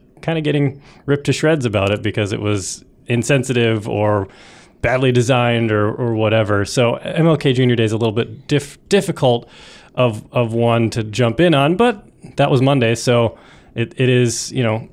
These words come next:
there, there are, there are certain brands that should get involved, and then there are certain ones that, that shouldn't, and that's up to every company to decide. If, if you wanna,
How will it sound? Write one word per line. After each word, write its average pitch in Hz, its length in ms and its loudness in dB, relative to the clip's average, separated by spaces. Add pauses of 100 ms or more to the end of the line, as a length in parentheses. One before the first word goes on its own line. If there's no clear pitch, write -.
(140)
there, 170 340 2
there 175 200 2
are, 156 260 2
there 151 180 4
are 139 60 4
certain 180 260 0
brands 143 400 2
that 127 300 -2 (720)
should 151 420 0
get 135 140 2
involved, 131 520 2
and 135 140 0
then 135 80 0
there 135 160 2
are 131 60 0
certain 135 320 -2
ones 131 300 0
that, 127 360 -4
that 123 260 -4
shouldn't, 113 520 -2
and 110 360 -4 (440)
that's 117 200 -6
up 127 140 -2
to 131 120 -6
every 117 260 -2
company 113 400 -6
to 110 100 -12
decide. 123 380 -2
If, 120 160 -8
if 131 180 -2
you 127 100 0
wanna, 123 400 0